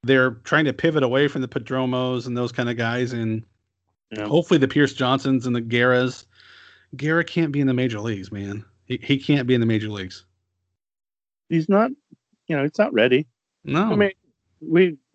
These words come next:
Speaker 2: like, Munoz and, and Wigginton, you know, obviously, yeah, it's, our bullpen depth has, has suffered.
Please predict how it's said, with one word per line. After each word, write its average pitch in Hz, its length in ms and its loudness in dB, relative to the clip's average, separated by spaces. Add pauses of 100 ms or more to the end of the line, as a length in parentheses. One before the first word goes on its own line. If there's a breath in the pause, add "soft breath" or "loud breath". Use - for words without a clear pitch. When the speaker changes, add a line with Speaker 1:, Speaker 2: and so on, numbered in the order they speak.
(500)
Speaker 2:
like, 135 160 2
Munoz 170 760 4
and, 117 300 -2
and 123 180 -6
Wigginton, 123 880 0
you 107 100 -4
know, 98 200 -6
obviously, 110 400 -2 (420)
yeah, 95 200 2 (160)
it's, - 320 -14 (120)
our 113 100 -2
bullpen 110 920 2 (460)
depth 110 360 2
has, 104 380 -6
has 101 140 -8
suffered. 95 500 -2